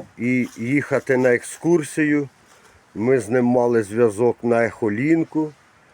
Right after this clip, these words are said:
І тут він мене зустрів, я тільки з потяга вийшов, зразу йшов по дорозі, включив радіостанцію, ми з ним домовились, на яке число я сюди зранку приїду.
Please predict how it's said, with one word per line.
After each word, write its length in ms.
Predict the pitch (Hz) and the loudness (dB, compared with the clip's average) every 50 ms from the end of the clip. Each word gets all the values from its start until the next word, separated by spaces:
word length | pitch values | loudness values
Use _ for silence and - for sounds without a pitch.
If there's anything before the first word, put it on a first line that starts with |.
| _ - - _ _ - | _ -20 -20 _ _ -8
І 120 | - 127 | -6 -6
тут 320 | 123 - - 165 151 - - | -6 -2 -2 -2 -2 0 0
він 160 | 143 147 143 | 0 2 4
мене 260 | 139 139 131 131 131 | 4 4 4 4 4
зустрів, 480 | 120 104 131 123 - - 139 147 143 131 | 2 2 -2 -6 -4 -2 0 2 4 4
я 100 | 127 120 | 2 2
тільки 320 | - - 135 123 - 127 | 2 -2 -4 -4 -4 -4
з 100 | - - | -6 -6
потяга 540 | - - 147 147 135 - 143 123 113 123 131 | -2 2 2 2 4 4 2 0 2 2 2
вийшов, 640 | 131 139 160 170 160 139 - - 147 135 127 117 - - - - - - - | 2 4 4 2 2 0 0 2 2 2 2 0 -2 -8 -16 -20 -18 -12 -12
зразу 480 | - 98 107 139 143 147 139 110 120 | -8 -4 0 2 2 2 2 2 0
йшов 340 | 139 127 - - 139 135 120 | -2 -2 0 2 2 2 2
по 160 | - - 127 | 0 -2 -2
дорозі, 500 | 120 98 131 139 151 170 170 147 117 139 | 2 4 4 4 6 6 4 4 2 0
включив 540 | 139 117 - - 127 127 - - 147 139 123 | -2 -2 -4 -6 -8 -6 -2 0 0 2 2
радіостанцію, 960 | 123 127 123 98 101 131 123 - - - 147 151 156 156 143 - - 123 127 | 2 0 0 0 0 0 0 0 0 0 2 2 4 2 0 -2 -4 -4 -2
ми 140 | 123 123 123 | 0 0 0
з 80 | 107 101 | 0 0
ним 120 | 123 113 | 0 -2
домовились, 640 | 95 87 131 131 127 127 120 120 123 117 107 - - | 0 0 0 2 4 4 4 4 2 0 -2 -2 -2
на 120 | 120 120 | 0 0
яке 300 | 117 117 107 - 123 113 | 2 0 0 0 0 -2
число 420 | - - - 110 - - 117 117 117 | -2 -2 -6 -10 -8 -6 -4 -2 0
я 120 | 110 104 | 0 -2
сюди 300 | - - 117 104 92 113 | -2 -6 -6 -4 -2 -2
зранку 540 | 104 85 107 117 110 110 104 95 - 104 107 - | -2 -2 -2 0 0 0 -2 -4 -6 -12 -12 -8
приїду. 640 | - 104 110 113 123 143 160 151 117 110 131 123 | -6 -4 -4 -2 -2 -2 -4 -4 -4 -4 -6 -6